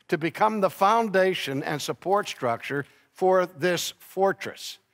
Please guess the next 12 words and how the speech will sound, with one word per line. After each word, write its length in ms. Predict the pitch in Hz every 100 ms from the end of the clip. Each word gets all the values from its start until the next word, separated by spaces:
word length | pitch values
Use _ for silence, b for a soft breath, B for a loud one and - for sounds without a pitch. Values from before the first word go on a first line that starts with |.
| b b b
In 340 | 214 196 175 175
literal 420 | 294 302 220 165
terms, 560 | - 143 117 127 160
in 100 | 165
engineering 720 | 196 208 190 240 294 233 139
terms, 480 | 110 131 120 123 - - b b b
Herod 400 | - 269 262 214
the 100 | 196
Great 500 | 180 226 143 160 - _ _ _ _ -
moved 320 | 180 214 165
the 80 | 185
mountain 520 | 196 196 - 87 82